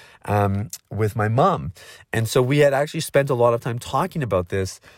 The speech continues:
um, you know, about forgiving your mom. And, um, the main reason was because his parents divorced when he was twelve, and he kind of fell onto his dad's side, if that makes sense. You know, usually it's common in the, in a divorce, you end up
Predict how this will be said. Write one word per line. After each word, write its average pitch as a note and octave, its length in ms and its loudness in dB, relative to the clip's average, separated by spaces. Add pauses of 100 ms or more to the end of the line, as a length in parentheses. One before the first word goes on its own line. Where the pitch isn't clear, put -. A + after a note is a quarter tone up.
(160)
um, G2 240 -2
you G#2+ 80 -2
know, G#2+ 60 0
about F#2 200 2
forgiving A2 580 -2
your G#2+ 140 -4
mom. G2 440 2
And, F2 220 0 (320)
um, F#2+ 320 2
the A2+ 100 -2
main E3+ 220 0
reason D3 260 0
was B2 120 -2
because A#2+ 260 -6
his A#2 160 -4
parents C#3+ 580 -2 (280)
divorced A2 640 2
when A2+ 100 -4
he A2+ 140 -2
was G2+ 140 -4
twelve, F#2 520 0 (560)
and G#2 520 0
he B2+ 320 -6 (540)
kind D#3 220 0
of C#3+ 140 -2
fell C3+ 280 2
onto A#2+ 280 -2
his A2 160 -2
dad's G#2 400 2
side, G2 400 0
if F2+ 100 -4
that F#2 220 0
makes F#2+ 220 -8
sense. F2+ 420 -8
You A2 80 -8
know, G#2 160 -6
usually A#2 320 -2
it's G#2 100 -8
common G#2 320 -2
in G2 140 -4
the, F#2 100 -2
in G#2+ 140 -6
a F#2 80 -2
divorce, F#2+ 480 -2 (640)
you A#2 140 0
end A#2+ 260 2
up G2+ 140 2